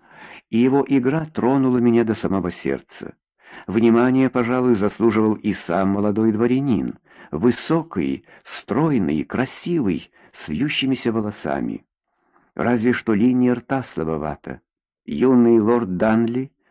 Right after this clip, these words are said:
на мой вкус, был слишком женственным и этим невыгодно отличался от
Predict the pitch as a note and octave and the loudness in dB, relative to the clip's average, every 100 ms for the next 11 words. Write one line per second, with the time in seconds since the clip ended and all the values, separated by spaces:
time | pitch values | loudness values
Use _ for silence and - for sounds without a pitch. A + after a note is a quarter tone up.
0 | - _ D#2 F#2+ A2+ A2+ - B2+ G#2+ A#2+ | -20 _ -2 2 2 2 0 -2 2 0
1 | A2+ - A#2+ - A2+ A2 D#2+ C3+ D#3+ D#3 | 0 -4 -4 -2 -2 -2 -2 -4 -4 -6
2 | F#2 E2 D#2 B1 - _ _ _ A2 G#2 | -2 0 0 -2 -6 _ _ _ -2 -2
3 | - F#3 F#3+ D#3+ D#3 D#3 D3+ C#3+ C3 B2+ | 0 0 0 -2 0 2 0 0 0 0
4 | A#2+ A2+ A2+ G#2+ A2 G#2+ - G2+ - F#2 | -2 -2 -2 0 0 -2 -2 -6 -4 -8